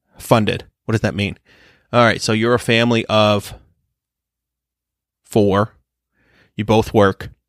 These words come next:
Your combined income is eighty thousand dollars a year. Your two percent emergency fund would be two percent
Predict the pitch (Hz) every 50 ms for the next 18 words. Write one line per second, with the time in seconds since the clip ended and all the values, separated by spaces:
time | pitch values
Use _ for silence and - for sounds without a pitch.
0 | _ _ _ _ - - - - 120 107 98 113 117 123 127 131 123 120 - 117
1 | 120 123 113 - 113 107 104 104 - - 107 107 104 101 98 95 - - - -
2 | - _ _ _ _ _ _ _ _ _ _ - 120 120 117 110 - 123 107 101
3 | 101 101 95 92 90 87 69 76 92 92 82 76 67 60 - - _ _ _ _
4 | _ _ _ _ _ _ _ _ _ _ _ _ _ _ _ - 120 123 135 135
5 | - - 143 - 131 123 - - 120 110 104 120 143 135 127 113 - 110 95 -
6 | 98 101 101 101 101 98 107 107 - - - 147 - 123 110 - - 147 123 107
7 | 95